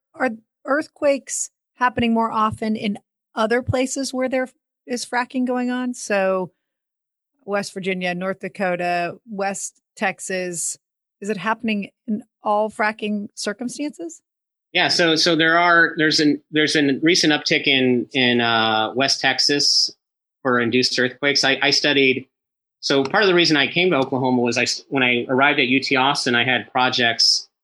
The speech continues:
Speaker 2: looking at earthquakes around the world in different, various different sites. But then I started sort of focusing on, in on sort of North Dakota and, uh, East Texas earthquakes. So in, in East Texas, we associated some,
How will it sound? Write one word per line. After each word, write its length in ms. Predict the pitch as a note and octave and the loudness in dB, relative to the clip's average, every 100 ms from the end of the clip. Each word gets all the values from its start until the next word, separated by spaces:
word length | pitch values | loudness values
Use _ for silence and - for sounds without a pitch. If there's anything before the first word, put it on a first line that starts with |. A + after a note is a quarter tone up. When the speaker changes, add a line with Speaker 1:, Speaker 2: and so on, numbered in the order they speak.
| _ _ - | _ _ -6
Speaker 2:
looking 240 | D#3 D#3 | 0 2
at 80 | C3 | 4
earthquakes 400 | C3 C3 B2+ - | 2 0 0 2
around 180 | B2 A#2+ | 2 2
the 80 | A2+ | 2
world 580 | C3+ D3 B2 A2+ A#2+ - - | 2 4 2 0 -2 -8 -6
in 80 | A2 | -2
different, 400 | B2+ A#2 - - B2+ | 0 -2 -2 -6 -2
various 300 | C3 B2 - | 0 2 0
different 380 | B2+ G2+ - | -2 -4 -4
sites. 640 | - C#3 C3 - - - - _ _ _ _ - | 0 2 2 0 0 0 -2 _ _ _ _ -4
But 220 | A#2+ A2+ | -2 0
then 100 | C3 | 0
I 80 | B2 | 2
started 400 | - C3 A2 F2 _ - - B2 | 2 0 0 -6 _ -12 -6 -2
sort 220 | D#3 C3 | 0 0
of 100 | B2+ | 0
focusing 520 | C3+ - - B2+ A#2+ | 0 0 0 2 2
on, 200 | A#2 A2+ C#3 | 0 0 0
in 180 | B2 | 2
on 320 | A2+ A2 A2 G2+ | 2 2 0 0
sort 240 | - A2+ | 0 0
of 100 | G#2 | 0
North 320 | A2+ B2+ B2+ | 2 0 0
Dakota 920 | B2+ - C3 B2 A#2+ A#2 A#2 A#2 A#2 A#2 | -4 0 2 2 4 4 4 2 2 0
and, 640 | A2 G#2+ G#2+ G#2+ G#2 G#2 - _ _ _ - | 0 2 2 2 0 -4 -10 _ _ _ 0
uh, 200 | G3+ G3+ | 0 2
East 320 | C#3+ C#3 C#3+ - | 0 2 2 0
Texas 420 | G#2+ - G2+ - | 0 0 -2 -4
earthquakes. 500 | G2+ - G#2 F2+ - | -6 -6 -6 -4 -2
So 180 | - A#2+ | 0 0
in, 140 | A#2+ | 0
in 160 | A#2+ C3 | 0 0
East 240 | C#3+ C#3 | 2 2
Texas, 400 | C#3+ B2+ B2+ - | 0 0 0 0
we 80 | B2+ | 0
associated 800 | A2+ B2+ A#2+ - A#2+ A2+ A2+ G#2+ - _ _ | 0 0 2 2 2 2 0 -2 -10 _ _
some, 480 | - C3 A2+ A2 - | -4 0 2 0 -2